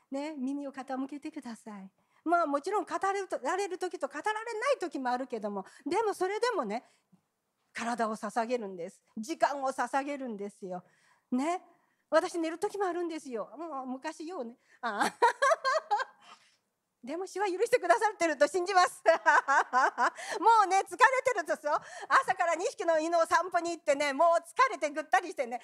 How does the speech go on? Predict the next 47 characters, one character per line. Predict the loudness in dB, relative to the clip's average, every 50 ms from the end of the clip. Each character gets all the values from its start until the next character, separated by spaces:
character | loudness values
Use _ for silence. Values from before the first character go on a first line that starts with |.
| -14 -20 -12
そ | -8 -6
れ | -6
で、 | -6 -6
「主 | -8 -8 -8 -6
よ」 | -2 0 0 0 0 -2
っ | -6
て | -10
聞 | -10 -8 -4
い |
た | -4 -2
ら | -2 -2
ね、 | -4 -6 -10 -12 -12 -20 -20 _ _ _ _
も | -10 -10
う |
ふ | -10 -10 -12 -12 -12
ー | -10 -8 -6 -4 -2 -2 -2 -2 -4 -4
っ |
と | -6 -4
な | -4 -2 -4 -4
る | -4
ん | -4
か | -4 -2
な。 | 2 2
<laughs> |
で | 2 2
も | 0
時 | -4 -10
間 | -8 -2 0 0 0 2 0 0 0 0 2 0 0 0 -2 -8 -16 -14 -6 2 4 4 6 6 6 6 4 4 2 -2 2 4 4 4 4 6 6
も | 6 6 6
主 | 4 2 2 2 2 0 -4
に | 0
体 | 0 2 2 2 0 -2 -2 -4
も | -4
捧 | -4 -4 -2 4 4 4 4
げ | 2 0
て | 0 2 2
る | 2 2 2
ん | 4
で | 2 2
す | 2 0
よ。 | -2 0 0 -2 -4 -6 -14 -20 -20 -20 -20 -20 _ _ _ _
全 | -6 -4 -2 -2 -2 -4 -6
部。 | -8 -12 -12 -8 -8 -6 -4 -2 -2 -2 -2 -2 -4 -6
<laughs> | -6 -8 -10 -14 -14 -14 -16 _ -20 -14 -10
ね。 | -6 -6 -6 -6 -6 -10 _ _ _ -20 _
は | -12 -10 -8 -8 -8
い。 | -10 -14